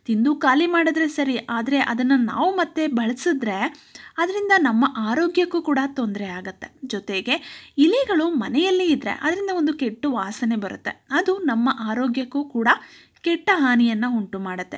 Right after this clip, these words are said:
ಮಕ್ಕಳೆಲ್ಲ ಇದ್ರೆ ಅವ್ರಿಗೆ ಅದರಿಂದ ಇನ್ಫೆಕ್ಷನ್ ಕೂಡ ಆಗತ್ತೆ. ಜೊತೆಗೆ ಒಂದ್ ಇಲಿ ಮನೆ ಒಳಗಡೆ ಸೇರ್ಕೊಂಡ್ರೆ ಅದು ಮರಿಗಳನ್ನ ಹಾಕಿ ಹೆಚ್ಚು ಹೆಚ್ಚು ಇಲಿಗಳು ಜಾಸ್ತಿ ಆಗ್ಬಿಡತ್ತೆ ಮನೆಯಲ್ಲಿ.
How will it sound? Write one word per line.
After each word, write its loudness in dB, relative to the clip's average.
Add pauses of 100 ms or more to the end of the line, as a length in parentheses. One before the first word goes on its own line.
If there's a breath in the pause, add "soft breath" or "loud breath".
ಮಕ್ಕಳೆಲ್ಲ 0 (100)
ಇದ್ರೆ -4
ಅವ್ರಿಗೆ -2
ಅದರಿಂದ -2 (140)
ಇನ್ಫೆಕ್ಷನ್ 0
ಕೂಡ -6 (180)
ಆಗತ್ತೆ. -10 (500 loud breath)
ಜೊತೆಗೆ 2
ಒಂದ್ 2
ಇಲಿ 4
ಮನೆ 0
ಒಳಗಡೆ -2
ಸೇರ್ಕೊಂಡ್ರೆ -4
ಅದು 2
ಮರಿಗಳನ್ನ 2
ಹಾಕಿ 0 (280)
ಹೆಚ್ಚು -2
ಹೆಚ್ಚು 0
ಇಲಿಗಳು 0
ಜಾಸ್ತಿ -4
ಆಗ್ಬಿಡತ್ತೆ -4
ಮನೆಯಲ್ಲಿ. -4